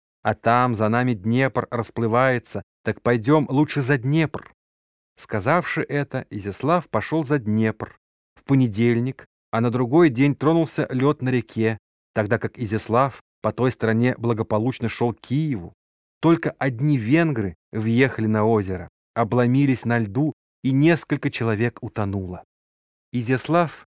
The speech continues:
воротился в Киев, хваля Бога и силу животворящего креста. Потом послал к брату Ростиславу с такими речами:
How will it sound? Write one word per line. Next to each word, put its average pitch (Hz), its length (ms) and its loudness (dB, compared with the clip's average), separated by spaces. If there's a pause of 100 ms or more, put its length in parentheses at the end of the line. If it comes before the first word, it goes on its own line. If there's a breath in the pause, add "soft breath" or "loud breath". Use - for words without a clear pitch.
(120)
воротился 117 600 0
в - 100 -20
Киев, 127 500 -4 (340)
хваля 104 340 2
Бога 131 380 2
и 120 160 -6
силу 139 460 -2 (100)
животворящего 117 800 0
креста. 104 560 -4 (400)
Потом 107 320 0
послал 110 340 0
к 95 80 -12
брату 117 320 0
Ростиславу 113 680 -4
с - 60 -14
такими 110 360 -2
речами: 98 540 -4